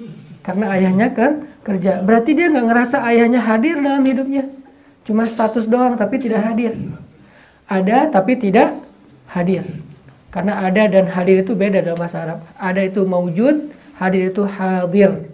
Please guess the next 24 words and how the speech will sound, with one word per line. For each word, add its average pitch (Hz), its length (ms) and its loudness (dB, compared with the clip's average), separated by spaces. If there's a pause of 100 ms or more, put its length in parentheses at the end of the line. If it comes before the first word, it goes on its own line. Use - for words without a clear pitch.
(120)
Jadi 165 160 -6
bahasa 165 240 -6
Indonesia 175 360 -8
hadir. 156 440 -4 (1600)
Kan 175 160 -4
banyak 175 240 -4
bahasa 175 240 -6
Arab 175 240 -8
yang 170 120 -6
jadi 165 200 -8
bahasa 165 240 -6
Indonesia 165 320 -6
ya. 214 120 -2 (840)
Termasuk 170 400 -8
yang 165 160 -6
saya 160 160 -8
sering 165 240 -8
bilang, 170 320 -4 (440)
bahasa 165 280 -8
Arabnya 180 400 -2 (320)
Aish, 208 400 -4
bahasa 170 280 -8
Indonesianya 165 520 -6 (360)
Eis. 196 440 -4